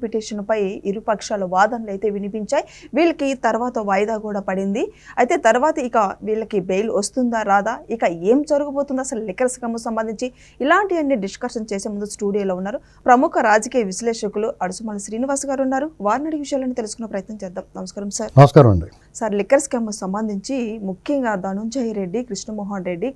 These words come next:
Speaker 1: కీలక పాత్ర అని మనకు వస్తున్న సమాచారం. వీళ్ళకి ఏసీపీ కోర్టులో అయితే బెయిల్ పిటిషన్పై ఇరుపక్షాల వాదనలు కూడా వినిపించాయి. తర్వాత వాయిదా పడింది. అసలు ఎలా చూడాలి సార్ ఈ-, ఇది?
Speaker 2: ఇప్పుడు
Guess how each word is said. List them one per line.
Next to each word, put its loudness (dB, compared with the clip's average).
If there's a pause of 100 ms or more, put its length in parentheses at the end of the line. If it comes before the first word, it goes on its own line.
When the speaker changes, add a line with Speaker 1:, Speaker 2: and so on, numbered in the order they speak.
Speaker 1:
కీలక 0
పాత్ర -4
అని -6
మనకు -6
వస్తున్న -6
సమాచారం. -8 (400)
వీళ్ళకి 2 (120)
ఏసీపీ 2
కోర్టులో -4
అయితే -2
బెయిల్ 4 (100)
పిటిషన్పై -2
ఇరుపక్షాల -4
వాదనలు 0
కూడా -2
వినిపించాయి. -4 (360)
తర్వాత 6
వాయిదా 2
పడింది. -4
అసలు -2
ఎలా 2
చూడాలి 0
సార్ -6
ఈ-, -8 (140)
ఇది? -4 (400)
Speaker 2:
ఇప్పుడు 10